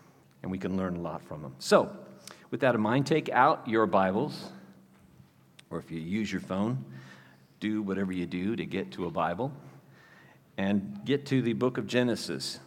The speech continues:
chapter thirty-two. I'm gonna tell you a familiar story about a familiar guy named Jacob. And I'm just gonna pick up the story, and I'm gonna assume that you've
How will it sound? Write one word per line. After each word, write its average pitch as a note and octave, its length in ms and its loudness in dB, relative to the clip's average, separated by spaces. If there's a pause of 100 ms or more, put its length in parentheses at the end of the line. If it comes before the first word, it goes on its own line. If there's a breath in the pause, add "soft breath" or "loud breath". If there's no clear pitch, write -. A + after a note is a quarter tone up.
(120)
chapter C3 340 4
thirty-two. A2 840 0
I'm - 400 -20
gonna F#2+ 160 -2
tell G#2+ 160 2
you G2 220 0
a F2 100 -6 (340 loud breath)
familiar B2+ 400 4
story C3 420 4
about G2+ 200 4
a F2 60 -2
familiar G#2 480 2
guy A2 400 -2 (920 soft breath)
named A2 300 0
Jacob. - 460 -4 (1900 loud breath)
And A2+ 80 2
I'm C#3+ 120 6
just - 160 2
gonna F#3 120 8
pick F3+ 240 4
up F#3 120 2
the D3+ 100 0
story, D#3 400 6
and B2+ 100 6
I'm C3+ 100 6
gonna A2+ 160 2
assume C3 320 2
that F#2+ 120 2
you've G#2+ 320 -4